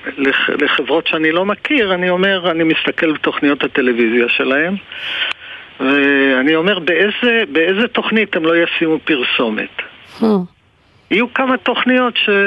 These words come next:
Speaker 1: למרות שיש להם אחוזי צפייה גבוהים, שם לא יהיו פרסומות, נכון? אתה אומר, "אוקיי", זה אומר שזה מרחב שהוא לא, הוא לא ממוכשר, כאילו.
Speaker 2: כן,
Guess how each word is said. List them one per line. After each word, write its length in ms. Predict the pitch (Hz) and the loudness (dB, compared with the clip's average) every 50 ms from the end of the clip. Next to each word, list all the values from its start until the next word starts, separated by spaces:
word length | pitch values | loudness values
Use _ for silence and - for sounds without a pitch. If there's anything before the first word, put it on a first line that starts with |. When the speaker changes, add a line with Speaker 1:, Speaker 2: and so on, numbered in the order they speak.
| 202 190 190 190 - - - - - | 2 0 -2 -4 -8 -14 -20 -8 -6
Speaker 1:
למרות 240 | - 143 165 196 196 | -2 0 0 0 0
שיש 260 | - - 160 160 156 - - | 0 0 0 0 -2 -2 -2
להם 380 | 170 160 156 151 147 139 135 123 - - - - - - - - - _ | -2 0 0 0 0 0 0 -2 -6 -12 -18 -16 -16 -16 -18 -20 -10 _
אחוזי 420 | 123 - - 147 123 107 139 143 135 - - | -6 -2 -2 -2 0 2 0 0 0 -2 -2
צפייה 240 | - 143 139 143 143 | 0 0 0 0 0
גבוהים, 540 | 135 139 165 196 214 254 254 233 214 214 196 - - - - - - | -2 0 0 2 2 2 2 2 0 -2 -4 -6 -12 -20 -20 -8 -4
שם 300 | - - - 185 180 180 | -2 -2 -2 -2 0 0
לא 160 | 165 165 156 | 2 2 2
יהיו 160 | 151 151 143 | 2 2 0
פרסומות, 600 | - - 147 123 117 - - 120 107 101 98 - - - - | 0 -2 -2 -2 -2 -2 -2 -2 -4 -4 -8 -12 -14 -14 -14
נכון? 260 | - - - - 143 - | -14 -8 -8 -8 -6 -4
אתה 80 | - - | -4 -2
אומר, 220 | 151 147 151 156 | 0 0 0 2
"אוקיי", 480 | 143 - 160 160 - - 156 147 143 - - - 127 127 | 2 0 0 0 -2 -2 0 0 0 -2 -4 -4 -2 0
זה 60 | 156 | 0
אומר 300 | 185 190 196 208 214 190 | 2 2 2 2 0 0
שזה 340 | 175 - - 160 127 147 180 | 0 0 0 0 0 0 0
מרחב 440 | 180 190 170 - - - 202 196 175 | 0 0 -2 -2 -2 -2 -2 -2 -2
שהוא 280 | - - - 180 165 | -2 0 2 2 2
לא, 220 | 180 220 233 254 254 | 2 2 2 0 0
הוא 220 | 240 208 202 202 | 0 0 0 0
לא 120 | 214 226 247 | 0 0 0
ממוכשר, 680 | 254 262 247 226 196 - - - - 208 196 156 127 107 104 - - - - - - - | 0 2 2 0 0 -2 -2 -2 -2 -2 -2 -2 -2 -4 -8 -14 -20 -20 -20 -20 -16 -8
כאילו. 220 | - - - 175 - - - - - - - - - - - | -6 -6 -6 -6 -8 -10 -18 -20 -20 -20 -20 -20 -20 -18 -12
Speaker 2:
כן, 160 | - 196 175 | -8 -8 -8